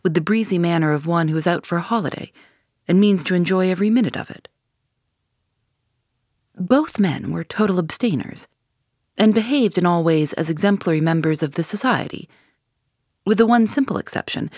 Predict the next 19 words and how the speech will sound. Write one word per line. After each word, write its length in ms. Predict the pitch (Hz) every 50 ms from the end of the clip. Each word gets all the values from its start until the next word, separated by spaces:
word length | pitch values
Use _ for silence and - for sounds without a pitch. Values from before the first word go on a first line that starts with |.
| - - -
that 140 | - 165 -
they 100 | 196 202
were 160 | 180 190 185
assassins 720 | 185 185 - - 269 233 202 - - - - - - - - - - _ _ _ _
who 80 | - 208
would 100 | 196 208
often 300 | 220 226 214 - 185 170
prove 280 | - - 220 208 180 156
themselves 540 | 160 156 147 - - 175 160 151 143 143
to 80 | - -
be 100 | 165 190
most 260 | 180 185 180 175 -
capable 420 | - - 262 247 - 147 139 160 -
instruments 540 | - 180 175 - - 151 143 - - - - - - - - -
for 100 | - 185
this 160 | 175 185 180
association 720 | - 180 - 190 175 170 - 190 180 175 170 - - 180
of 100 | 180 175
murder. 420 | 196 233 226 175 - - - -